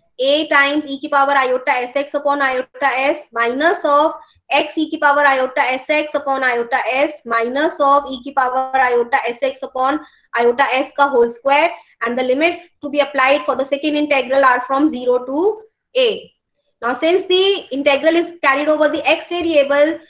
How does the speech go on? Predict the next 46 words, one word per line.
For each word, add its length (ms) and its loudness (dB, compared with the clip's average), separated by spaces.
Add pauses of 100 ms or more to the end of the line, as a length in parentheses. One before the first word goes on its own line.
(180)
so 140 0
you 180 0
have 300 0
to 100 -4
substitute 760 -4
the 60 4
value 440 0
of 180 -2 (100)
a 280 -2
in 120 -8
the 160 -4
x 260 -4
variable. 540 -2 (380)
So 160 -2
wherever 460 2
there 180 4
is 260 -2 (280)
x, 280 0
we 120 -2
substitute 720 -6
the 140 2
limits. 540 -4 (260)
So 180 -6
here 240 2
we 160 0
get 360 0 (280)
a 220 0
e 160 0
raised 160 -4
to 80 -8
power 260 2
zero 300 -2
upon 260 0
iota 360 2
s, 360 -2
and 160 -4
we 140 -8
know 240 -2
that 220 0
anything 320 -4
raised 260 0
to 60 -10
power 260 0
zero 360 0
is 280 0 (320)
one. 380 0